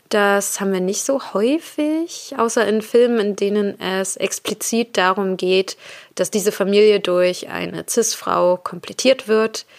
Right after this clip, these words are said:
die die Rolle der fehlenden Ehefrau und Mutter einnehmen soll. Dann hätten wir die Situation, dass alle anwesenden Erwachsenen außer Duc weiblich sind.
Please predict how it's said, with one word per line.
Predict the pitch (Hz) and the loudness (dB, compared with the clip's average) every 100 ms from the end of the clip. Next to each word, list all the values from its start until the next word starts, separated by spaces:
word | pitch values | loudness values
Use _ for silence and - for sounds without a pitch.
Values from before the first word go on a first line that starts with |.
| - - _ - | -20 -20 _ -4
die | 190 190 190 | 0 2 2
die | 185 180 | 2 -2
Rolle | 180 190 | 0 2
der | 180 | 2
fehlenden | - 190 190 180 175 | 2 2 2 -2 -2
Ehefrau | 180 185 - - 175 | 0 -2 -2 -4 -4
und | - 175 175 - | -4 -8 -10 -8
Mutter | 196 208 170 - _ _ _ | -4 -2 -2 -6 _ _ _
einnehmen | 185 180 151 - | -4 -4 -4 -8
soll. | - - - _ - - - - - - - _ - | -10 -10 -12 _ -20 -20 -20 -20 -20 -20 -20 _ 0
Dann | 214 214 226 226 220 | 2 4 4 2 2
hätten | 220 220 220 | 0 0 0
wir | 202 196 196 196 190 196 202 208 - - | 4 4 4 4 2 0 -2 -4 -12 -6
die | 208 | -2
Situation, | 196 190 190 185 - 214 214 | 0 0 0 0 2 2 2
dass | 185 | 0
alle | - 196 | 0 0
anwesenden | - 202 202 196 190 185 | 0 2 2 0 -2 -2
Erwachsenen | 180 180 190 - 202 185 | -4 -2 -4 -4 -4 -4
außer | - 185 214 214 196 | -2 -2 -2 -2 -2
Duc | 175 202 - - - | -2 -4 -6 -20 -4
weiblich | 185 269 - 302 302 | 0 0 -2 -2 -2
sind. | - 320 370 - | -2 0 0 -4